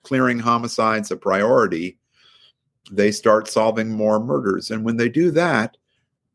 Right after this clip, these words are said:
like magic, murders start to decline. And so you get a clearance, uh, bonus that, uh, you'll get fewer murders in the future to investigate because you've been clearing murders.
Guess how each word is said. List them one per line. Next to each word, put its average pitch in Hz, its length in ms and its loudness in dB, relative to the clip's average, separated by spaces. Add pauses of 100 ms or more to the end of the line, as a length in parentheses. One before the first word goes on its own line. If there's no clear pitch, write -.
(760)
like 113 300 0
magic, 139 760 0 (320)
murders 113 580 2 (100)
start 104 300 2
to 110 100 -6
decline. 107 640 -2 (320)
And 98 220 -6
so 101 200 2
you 101 200 0
get 104 300 2
a 92 220 2
clearance, 120 640 0 (500)
uh, 98 240 0 (340)
bonus 104 580 -2 (160)
that, 92 360 0
uh, 90 200 -2
you'll 98 340 -2
get 95 260 0
fewer 127 380 4
murders 113 440 2
in 101 100 -2
the 98 80 -2
future 123 400 -2
to 95 160 -4
investigate 87 720 -2 (280)
because 104 280 -2
you've 110 80 0
been 110 160 -2
clearing 113 440 0
murders. - 540 -14